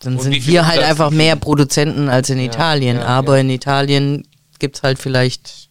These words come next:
Speaker 2: Ja,
Speaker 1: mehr
Speaker 2: der
Speaker 1: bekannte
Speaker 2: gesamte
Speaker 1: Bands und Sänger als jetzt in Deutschland.
Speaker 2: Ja,
Speaker 1: So
Speaker 2: der
Speaker 1: verstehe ich
Speaker 2: gesamte,
Speaker 1: das.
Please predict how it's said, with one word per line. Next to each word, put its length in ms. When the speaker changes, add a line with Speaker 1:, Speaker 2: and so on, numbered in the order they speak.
Speaker 2:
Ja, 60
Speaker 1:
mehr 200
Speaker 2:
der 80
Speaker 1:
bekannte 360
Speaker 2:
gesamte 20
Speaker 1:
Bands 460
und 180
Sänger 420
als 300
jetzt 220
in 160
Deutschland. 640
Speaker 2:
Ja, 100
Speaker 1:
So 60
Speaker 2:
der 100
Speaker 1:
verstehe 360
ich 100
Speaker 2:
gesamte, 100
Speaker 1:
das. 140